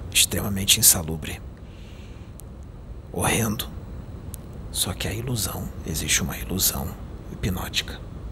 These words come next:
uma hipnose, que eles enxergavam o local como se fosse o céu. O céu que eles pintavam,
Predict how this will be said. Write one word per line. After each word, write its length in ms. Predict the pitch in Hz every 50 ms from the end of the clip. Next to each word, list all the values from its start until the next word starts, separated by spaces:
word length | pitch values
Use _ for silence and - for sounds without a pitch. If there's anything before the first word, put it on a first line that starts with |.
| - - - - - - - -
uma 120 | 110 92
hipnose, 580 | 82 - 95 92 90 - - 101 - - - - - - - - - - - - - - - -
que 140 | - - 120
eles 220 | - 104 98 -
enxergavam 720 | 117 117 - - 110 120 127 - - - 92 90 98 98
o 60 | 95
local 380 | 92 110 123 - - 95 92 - - - - - - - - - - - - - - - - - -
como 200 | - - 101 98
se 140 | - - 113
fosse 540 | - - - - - - - - - - - - - - - - - - - - - - - -
o 80 | -
céu. 320 | - - - - - - - - - - - - - - - - - - - - - - - - - - - - -
O 60 | 95
céu 440 | - - - 90 82 76 85 - - - - - -
que 220 | - 113 90 82
eles 420 | 85 92 82 92 98 - - - - - - - -
pintavam, 640 | - 120 104 101 - - - - - - - 92